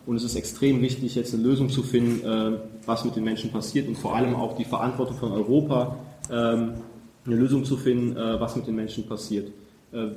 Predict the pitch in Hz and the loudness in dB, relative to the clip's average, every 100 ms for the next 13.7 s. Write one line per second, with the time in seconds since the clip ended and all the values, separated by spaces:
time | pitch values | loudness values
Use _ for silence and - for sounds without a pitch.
0 | - 123 120 135 135 147 - 131 127 131 | -4 -2 2 4 6 6 4 0 -2 -4
1 | - 123 120 107 113 113 - 107 107 104 | -2 0 0 0 -2 -2 -4 -6 -6 -6
2 | 104 - - 117 127 156 143 123 127 - | -8 -12 -6 2 4 6 4 2 0 -2
3 | - - 113 107 113 - 135 135 131 120 | -8 -8 -2 -2 -2 2 2 2 0 0
4 | 123 120 147 143 120 120 117 113 113 135 | 0 2 2 2 0 0 -4 -4 -2 0
5 | 131 131 123 120 123 117 113 - - - | 2 2 2 2 2 2 0 -6 -12 -8
6 | 113 110 117 107 113 123 117 - - 139 | -6 -4 -4 -4 -4 -4 -4 -4 -4 -2
7 | 143 - 120 131 135 135 - - - 113 | -2 -2 0 0 0 -2 -8 -14 -4 0
8 | 117 110 - - - - 120 120 131 143 | 2 2 -2 -12 -20 -2 4 6 6 4
9 | 131 127 110 139 131 131 120 123 135 127 | 2 0 0 2 2 0 2 4 4 2
10 | - - - - 135 139 127 - 135 139 | -2 -12 -18 -4 0 2 0 2 2 4
11 | 127 123 - 120 117 113 107 - - - | 4 2 0 2 2 2 0 -2 -10 -10
12 | - 113 120 127 139 127 - - 127 - | 0 2 2 2 0 -2 -6 -4 -2 0
13 | 143 110 113 - 110 110 104 | 0 0 0 -2 0 2 2